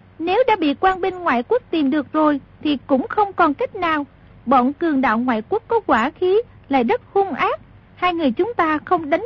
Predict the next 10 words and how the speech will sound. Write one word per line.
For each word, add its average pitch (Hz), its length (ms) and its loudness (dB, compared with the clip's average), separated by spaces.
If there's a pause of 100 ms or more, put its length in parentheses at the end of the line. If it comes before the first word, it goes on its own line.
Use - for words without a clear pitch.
nổi 294 260 4
đâu." 392 240 2 (1080)
Di 262 120 4
Tiểu 233 180 2
Bảo 220 280 0 (100)
thở 208 240 2
dài 233 220 2
một 185 180 2 (140)
tiếng, 247 240 4 (240)
nói: 233 360 2